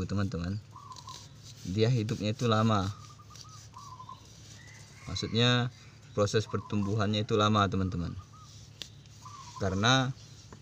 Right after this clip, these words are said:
kalau kita setek batang kan otomatis kita potong dari sini batangnya.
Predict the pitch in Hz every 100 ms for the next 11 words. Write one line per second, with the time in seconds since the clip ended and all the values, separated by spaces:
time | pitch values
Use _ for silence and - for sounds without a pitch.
0 | - - - - 107 98 95 107 - 98
1 | 92 92 - 107 113 117 110 101 98 -
2 | 123 120 - 110 98 - 98 107 107 98
3 | 101 104 107 95 78 85 85 85